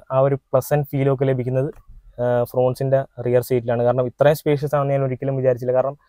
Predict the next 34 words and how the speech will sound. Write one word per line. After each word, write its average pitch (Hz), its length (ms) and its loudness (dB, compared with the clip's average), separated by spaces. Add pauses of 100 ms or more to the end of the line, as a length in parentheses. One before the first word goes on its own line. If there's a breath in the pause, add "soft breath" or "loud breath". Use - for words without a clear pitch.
(240 soft breath)
നമ്മൾ 143 240 4
പല 147 220 4
compact 156 460 2
എസ് 147 140 -4
യു 147 60 -2
വി 147 200 -6
നോക്കുമ്പോഴും 139 360 -2 (460)
അതിന്റെ 147 220 2
interior 165 420 2 (280)
പുറമേ 160 300 2
നമുക്ക് 190 220 2
കാണുമ്പോൾ 170 280 2
അത്യാവശ്യം 151 300 0
വലിപ്പം 139 220 -2
തോന്നുമെങ്കിൽ 135 360 -2
ഇന്റീരിയറിലോട്ട് 143 460 2
കയറുമ്പോൾ 143 300 0
ഭയങ്കര 131 320 -2
congested 120 440 -12
ആണ്. 104 140 -16
പക്ഷേ 139 200 -4 (460)
ഇതിൽ 165 180 0
അങ്ങനെ 165 240 0
ഒരു 170 120 -4
feel 143 160 -4
അല്ല, 127 140 -2
നല്ല 135 100 -2
spacious 135 500 -4
ആയിട്ടുള്ള 147 260 -2
ഫീലാണ് 127 400 -6 (480)
rear 127 200 2
സീറ്റിൽ 120 340 -6
നമുക്ക് 117 180 -6
ലഭിക്കുന്നത്. 104 380 -10